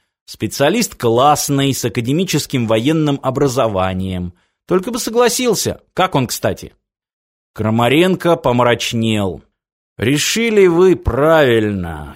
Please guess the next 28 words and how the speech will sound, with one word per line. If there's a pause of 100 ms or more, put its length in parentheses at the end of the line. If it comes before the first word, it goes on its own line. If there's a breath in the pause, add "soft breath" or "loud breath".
Кирилл
Владимирович
вам
подошёл
бы
как
нельзя
лучше.
Вот
только
неладно
с
ним. (280)
Из
госпиталя
он
выписался
с
месяц
назад,
хотя
ещё
не
полностью
восстановился. (340 soft breath)
Но
это
поправимо.